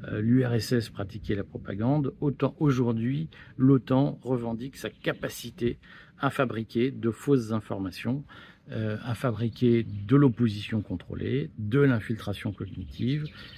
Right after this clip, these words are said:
et sa capacité à tromper les citoyens grâce aux réseaux sociaux. Le général Lavigne n'en fait pratiquement pas mystère et on sait aujourd'hui que l'otan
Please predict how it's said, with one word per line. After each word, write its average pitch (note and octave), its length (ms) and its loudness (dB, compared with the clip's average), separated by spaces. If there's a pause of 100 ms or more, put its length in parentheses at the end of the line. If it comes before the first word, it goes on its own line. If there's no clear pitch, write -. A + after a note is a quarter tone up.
et A#2 80 -2
sa A#2+ 120 0
capacité - 720 -4
à B2 120 -2
tromper C3 720 2 (140)
les A2+ 200 0
citoyens G#2+ 600 -4 (240)
grâce B2 400 -2
aux A2 40 -8
réseaux G#2 260 -4
sociaux. C3 440 -6 (680)
Le A#2+ 140 0
général G#2 440 0
Lavigne A#2 360 0
n'en G#2 100 0
fait - 180 -4
pratiquement A#2 560 -4
pas G2+ 120 -6
mystère C3+ 480 -2 (420)
et B2+ 140 4
on C#3 120 6
sait - 220 0
aujourd'hui B2 440 -2
que B2 120 2
l'otan C3+ 520 6